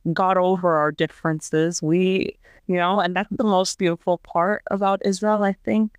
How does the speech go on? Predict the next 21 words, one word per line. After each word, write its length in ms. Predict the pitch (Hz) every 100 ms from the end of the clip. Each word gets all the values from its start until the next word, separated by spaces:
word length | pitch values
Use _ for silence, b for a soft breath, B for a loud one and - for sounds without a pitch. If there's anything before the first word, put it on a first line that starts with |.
| -
in 100 | 165
my 120 | 170
opinion, 420 | 180 - 202 202 185
is 140 | 165
how 220 | 180 170
the, 200 | 170 160 - _ _ _ _ -
you 80 | 170
know, 160 | 143
of 360 | 156 180 - -
course, 260 | 185 175 -
in 60 |
the 60 | 160
beginning, 460 | 156 - 170 170 151
it 40 |
was 160 | 151 -
so 400 | - 170 160 165
hard 560 | 156 156 165 180 180 _ _
with 120 | 175
everyone's 400 | 165 165 165 160
differences 800 | - 165 - 170 - 185 196 - -
to, 240 | 160 151